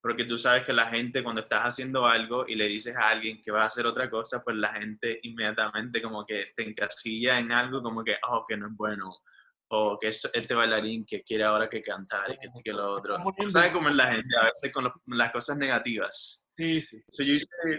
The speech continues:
Speaker 1: sí, yo me quedé enfocado en lo mío, me, me metí a clases de canto otra vez, a full, eh, entrenar, a, a, me metí al estudio a aprender de todo el proceso de grabar y, y de todo esto, empecé a hacer mis covers. Eh,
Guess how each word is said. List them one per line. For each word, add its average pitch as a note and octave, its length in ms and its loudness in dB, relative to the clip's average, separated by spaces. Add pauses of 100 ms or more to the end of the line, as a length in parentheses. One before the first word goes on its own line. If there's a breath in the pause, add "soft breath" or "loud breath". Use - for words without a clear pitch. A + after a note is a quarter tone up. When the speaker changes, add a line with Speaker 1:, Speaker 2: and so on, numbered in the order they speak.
(260)
Speaker 1:
sí, F3 340 0
yo D#3 120 2
me D#3 180 2
quedé D#3+ 160 4
enfocado D3 400 4
en D#3+ 60 6
lo D#3 100 4
mío, D3+ 380 -2
me, A2+ 300 0 (120)
me A#2 140 -4
metí A2+ 300 -4
a B2 100 0
clases B2 280 -2
de A2+ 120 -4
canto B2 300 2
otra A2 320 4
vez, A#2 540 0 (220)
a G2+ 160 2
full, B2+ 600 -4 (560)
eh, F#2+ 760 -4 (400)
entrenar, A2 680 2
a, G#2+ 140 6
a, G2+ 320 0
me G2+ 120 -12
metí G2+ 240 -8
al A2 100 0
estudio A#2+ 460 0
a A2+ 40 6
aprender G#2+ 500 0
de A2+ 100 0
todo A2+ 140 -2
el A#2 100 -2
proceso A2 480 -4
de G#2+ 100 0
grabar A2 540 4
y, G2+ 280 -6
y G2 40 -14
de G2 120 -18
todo A2 260 0
esto, A2 220 -2
empecé G2+ 300 -6
a F#2+ 40 -4
hacer A2+ 220 -6
mis G#2 220 -8
covers. A2+ 680 -2 (600)
Eh, G#2 500 0